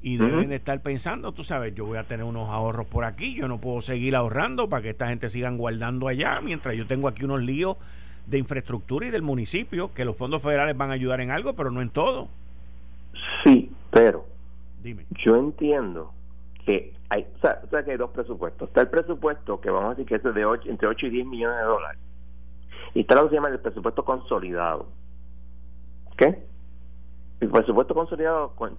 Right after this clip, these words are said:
Speaker 2: eh, lleva también los fondos federales. Pero aquí, o sea, de lo que tú generas, lo que tú generas de Puerto Rico, o sea, lo-, los impuestos,
Speaker 1: Ajá.
Speaker 2: es lo que tú puedes gastar en un presupuesto balanceado.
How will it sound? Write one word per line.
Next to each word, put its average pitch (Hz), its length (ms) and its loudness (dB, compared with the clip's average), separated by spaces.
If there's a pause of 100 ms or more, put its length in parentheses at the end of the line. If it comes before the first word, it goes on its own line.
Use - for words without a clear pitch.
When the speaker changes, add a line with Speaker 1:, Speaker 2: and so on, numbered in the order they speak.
Speaker 2:
eh, 110 320 -4
lleva 127 340 6
también 123 300 -2
los 113 140 -2
fondos 92 260 -2
federales. 82 460 -2 (340)
Pero 92 180 8
aquí, 156 340 2 (480)
o - 20 -10
sea, 95 160 4
de 92 340 4
lo 95 140 2
que 98 180 2
tú 135 260 -2
generas, 160 540 -2 (920)
lo 101 160 4
que 110 120 0
tú 131 180 0
generas 165 460 0
de 156 80 2
Puerto 156 360 -2
Rico, 139 420 -4 (640)
o - 40 -10
sea, 95 120 6
lo-, 82 260 2
los - 140 2
impuestos, 104 560 6
Speaker 1:
Ajá. 123 240 -10 (280)
Speaker 2:
es 110 80 2
lo 151 80 6
que 143 80 0
tú 92 100 -4
puedes 107 160 2
gastar - 320 -4 (640)
en 98 120 6
un 98 80 4
presupuesto 120 440 2
balanceado. 92 600 0